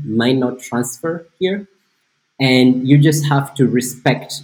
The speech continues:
the context of how technology is used. And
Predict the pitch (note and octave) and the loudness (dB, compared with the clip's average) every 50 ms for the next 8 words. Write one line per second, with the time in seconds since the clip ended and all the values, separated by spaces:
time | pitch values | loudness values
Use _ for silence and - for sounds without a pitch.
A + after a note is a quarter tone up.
0 | - A#2+ A#2 A#2+ - - B2+ C#3+ B2+ C3 - B2+ - - - A#2+ - - - - | -10 -8 -6 -6 -4 -2 0 0 0 0 -2 -4 -4 -6 -8 -8 -8 -6 -4 -2
1 | A#2+ A2+ A2+ A2+ A2+ A2+ - - - B2 - C#3 C3 C3 C3+ C3+ C3+ C3+ C#3 D3 | 0 0 0 0 -2 -4 -6 -8 -10 -6 -2 0 0 2 2 2 2 2 2 2
2 | D#3+ D3+ C3 A2+ A2 A2 G#2+ A2 A#2+ B2 A#2+ - - - - - _ _ _ _ | 2 2 0 0 -2 0 2 2 2 0 -2 -4 -12 -16 -20 -20 _ _ _ _
3 | _ _ _ _ _ _ _ _ _ - A#2+ A#2 A#2 A#2 A2+ A#2 A#2 A#2 A#2 A#2 | _ _ _ _ _ _ _ _ _ -2 -2 0 0 0 0 0 0 0 -2 -4